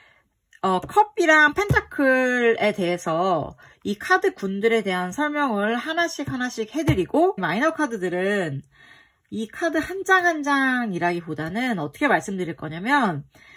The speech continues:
이렇게 에이스들 있잖아요. 이 에이스들의 특징,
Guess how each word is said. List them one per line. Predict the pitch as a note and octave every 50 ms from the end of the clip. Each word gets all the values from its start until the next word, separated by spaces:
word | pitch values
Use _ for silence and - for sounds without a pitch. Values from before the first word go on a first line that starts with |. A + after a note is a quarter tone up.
| - - _
이렇게 | - - G#3+ G#3 - - - G#3 G3 G3 F#3+ F#3+ F3+ - -
에이스들 | E3 F#3+ B3+ D4 D#4+ D4+ - - G#3 F#3+ D3+ E3 D#3+ C#3+
있잖아요. | D3 - - C#3+ C#3 C#3 D#3+ G#3+ C4 B3+
이 | G3+ G3+ G#3+ G3
에이스들의 | D#3 D#3 F#3+ A#3+ - D4 C4 A3 A#3 A3 G#3+ G#3+
특징, | - D#4 - _ - - G3+ G#3+ C4 E4